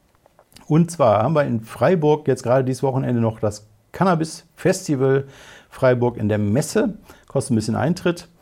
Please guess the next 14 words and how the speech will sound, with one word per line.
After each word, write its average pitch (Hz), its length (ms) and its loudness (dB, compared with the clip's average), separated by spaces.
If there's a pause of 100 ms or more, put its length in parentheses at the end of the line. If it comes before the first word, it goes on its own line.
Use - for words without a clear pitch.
(480)
Dann 131 180 4
haben 120 120 2
wir 110 260 4
in 101 340 -2
Heidelberg 123 640 2
den 104 320 -2
Hanftisch 151 500 -2
der 123 140 0
Ortsgruppe 120 680 -2
auf 214 200 -2
der 151 160 0
Neckarwiese. 135 720 0
Kleines 117 260 -2
Picknick, 131 520 -6